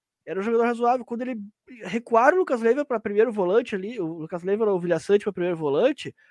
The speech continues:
cara, ele começou a mostrar o futebol que ele tem. O futebol de,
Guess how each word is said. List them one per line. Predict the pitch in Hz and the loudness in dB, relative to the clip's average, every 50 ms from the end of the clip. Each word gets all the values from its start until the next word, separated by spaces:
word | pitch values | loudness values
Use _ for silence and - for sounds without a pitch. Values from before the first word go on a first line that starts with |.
| _ _ _ _ _ _ _ _ _ _ _ - | _ _ _ _ _ _ _ _ _ _ _ -6
cara, | - 392 480 480 226 | -4 -2 2 4 4
ele | 185 190 | 4 4
começou | - - 233 233 214 - 240 240 | 4 6 6 6 6 6 4 6
a | |
mostrar | 277 269 254 - 269 269 | 6 6 4 6 4 4
o | 269 | 4
futebol | - - - 285 302 269 262 254 | 2 0 -4 2 4 4 4 4
que | 254 294 | 2 0
ele | 294 311 | -4 -2
tem. | - 320 311 339 392 381 302 | -2 -2 -2 -2 -4 -6 -8
O | 180 | -10
futebol | - - - - 160 156 156 170 196 | -12 -14 -8 -2 0 2 4 2 2
de, | 196 214 233 240 247 | 0 -2 -4 -6 -6